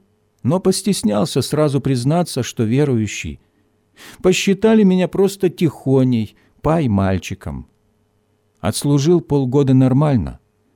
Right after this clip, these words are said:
Потом прибыли салаги. Над ними стали издеваться, бить, ну и я тоже. Не хотел сильно выделяться и участвовал в этом. Через год пошли самоволки, а там и другие дела.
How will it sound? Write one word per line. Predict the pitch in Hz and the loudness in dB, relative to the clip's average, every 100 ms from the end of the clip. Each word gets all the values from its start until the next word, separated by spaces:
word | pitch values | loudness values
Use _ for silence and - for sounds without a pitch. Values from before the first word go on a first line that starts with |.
| _ _ - - | _ _ -14 -4
Потом | 135 160 190 165 107 _ _ _ | -2 2 2 2 -4 _ _ _
прибыли | - 165 160 143 | -4 0 2 0
салаги. | 117 127 113 95 87 80 69 _ _ _ _ _ _ - | 0 0 0 0 -4 -8 -12 _ _ _ _ _ _ -4
Над | 113 156 127 | 0 0 0
ними | 160 208 196 | 2 4 4
стали | 139 - - 170 127 | 2 -2 -2 0 -2
издеваться, | 131 110 113 147 165 156 120 | -4 -2 0 0 -2 -4 -4
бить, | 98 127 156 - - | -2 -2 -4 -8 -10
ну | - 214 | -2 0
и | 202 | 2
я | 190 185 | 2 0
тоже. | - 147 143 113 95 _ _ _ _ _ _ _ | 0 0 0 -2 -8 _ _ _ _ _ _ _
Не | 151 190 | 2 4
хотел | 208 196 233 208 | 4 2 4 4
сильно | - - 151 135 | 2 0 2 4
выделяться | 117 113 127 143 135 - 117 | 2 2 2 2 0 -2 -2
и | - 170 | 0 -4
участвовал | 165 - 165 151 - 113 107 | -2 -2 -2 -2 -4 -2 0
в | 104 | 0
этом. | 110 - 76 - _ _ _ _ _ _ _ _ _ _ _ _ | -2 -4 -10 -14 _ _ _ _ _ _ _ _ _ _ _ _
Через | - 123 123 117 | -4 0 0 0
год | 147 160 | 0 -2
пошли | - 117 - 131 | -4 -6 -6 -8
самоволки, | - 113 104 135 190 175 - | -2 -2 0 0 0 0 -2
а | 120 | -4
там | 120 185 | -4 -4
и | 151 | -4
другие | 123 127 117 208 208 185 | -2 -4 0 0 2 0
дела. | 165 165 160 147 | 0 2 2 -2